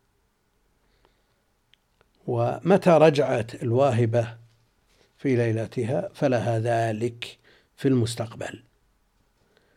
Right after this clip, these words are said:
لأن، لأنها في المستقبل هبة لم تقبض.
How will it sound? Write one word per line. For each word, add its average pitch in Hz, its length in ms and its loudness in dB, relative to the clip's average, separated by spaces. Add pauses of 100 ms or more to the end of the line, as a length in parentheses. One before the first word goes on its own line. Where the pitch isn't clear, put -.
(520)
لأن، 139 640 2 (340)
لأنها 143 840 -2 (1000)
في - 140 -6
المستقبل 147 880 4
هبة 143 300 2
لم 120 180 0
تقبض. 110 460 -8